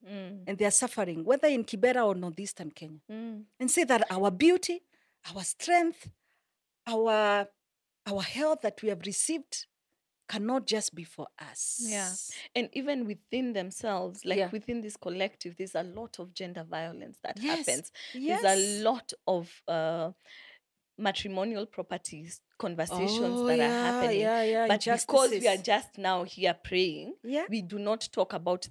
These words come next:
Speaker 1: these injustice issues
Speaker 2: Yeah.
Speaker 1: in that space.
Speaker 2: So the other question
Speaker 1: Mm-hmm.
Speaker 2: was what?
Speaker 1: Why is it important for
Speaker 2: Oh,
Speaker 1: the
Speaker 2: my
Speaker 1: women and
Speaker 2: goodness.
Speaker 1: voices?
Speaker 2: I have just said it.
Speaker 1: Yes, you have.
Speaker 2: It's important
Speaker 1: Yeah.
Speaker 2: to, um, for, for women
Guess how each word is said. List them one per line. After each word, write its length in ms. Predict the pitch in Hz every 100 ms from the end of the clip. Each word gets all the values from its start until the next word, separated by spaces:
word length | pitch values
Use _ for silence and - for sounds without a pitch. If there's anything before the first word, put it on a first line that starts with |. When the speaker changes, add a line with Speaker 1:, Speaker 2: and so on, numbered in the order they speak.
| -
Speaker 1:
these 300 | 202 196 -
injustice 640 | 190 160 156 - 170 175 -
issues 480 | 165 - 117 202 202
Speaker 2:
Yeah. 280 | 165 165 151
Speaker 1:
in 180 | - 156
that 240 | 135 139 -
space. 320 | - - -
Speaker 2:
So 60 |
the 160 | 220 214
other 160 | 262 240
question 480 | - 196 - 165 151 -
Speaker 1:
Mm-hmm. 280 | 196 220 262
Speaker 2:
was 220 | 190 170
what? 320 | 185 170 - _
Speaker 1:
Why 160 | - 240
is 160 | 226 170
it 160 | 165
important 480 | 151 156 - 127 151
for 260 | - 294 269
Speaker 2:
Oh, 40 |
Speaker 1:
the 80 | 240
Speaker 2:
my 120 | 202
Speaker 1:
women 140 | 170 165
and 80 |
Speaker 2:
goodness. 220 | 175 160 156
Speaker 1:
voices? 200 | 151 -
Speaker 2:
I 60 |
have 180 | 202 202
just 260 | 180 233 226
said 200 | 196 190
it. 100 | 156
Speaker 1:
Yes, 420 | - 180 180 143 -
you 80 |
have. 300 | 156 143 131
Speaker 2:
It's 160 | 143 -
important 580 | 170 165 170 160 - 143
Speaker 1:
Yeah. 360 | 190 175 180 202 _
Speaker 2:
to, 400 | - 175 156 147 -
um, 380 | 160 156 151 160 _ - _ _ _
for, 320 | 208 190 185 -
for 220 | - 214
women 420 | 208 277 277 277